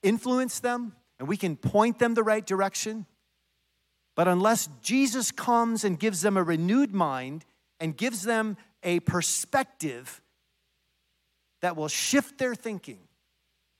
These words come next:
then you and I, then you and I are just encouragers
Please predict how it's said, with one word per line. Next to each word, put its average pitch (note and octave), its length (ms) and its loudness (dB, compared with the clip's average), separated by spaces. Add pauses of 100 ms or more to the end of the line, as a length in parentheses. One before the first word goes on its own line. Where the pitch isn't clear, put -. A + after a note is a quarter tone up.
(500)
then D3+ 140 0
you G3+ 180 2
and B3+ 100 0
I, C#3 360 -2 (280)
then E3 160 0
you E3+ 160 0
and G#3 80 -2
I C#3 200 2
are C3 120 -4
just C#3 220 -6
encouragers C#3+ 640 -6